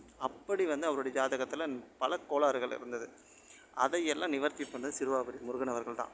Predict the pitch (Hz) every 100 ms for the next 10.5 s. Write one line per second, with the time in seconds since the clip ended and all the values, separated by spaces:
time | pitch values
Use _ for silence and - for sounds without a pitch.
0 | - - 160 190 190 175 147 135 147 143
1 | 135 131 151 123 131 131 143 165 180 -
2 | 139 127 160 156 127 147 147 123 127 120
3 | 135 120 117 131 123 113 113 - - -
4 | - - - - 120 120 156 160 127 143
5 | 170 143 139 135 139 156 220 - - -
6 | - 139 131 131 127 131 123 120 175 202
7 | - - - - 139 190 202 135 131 151
8 | 147 120 131 123 127 123 117 120 117 117
9 | 113 127 - - - 135 135 151 185 180
10 | 147 123 123 120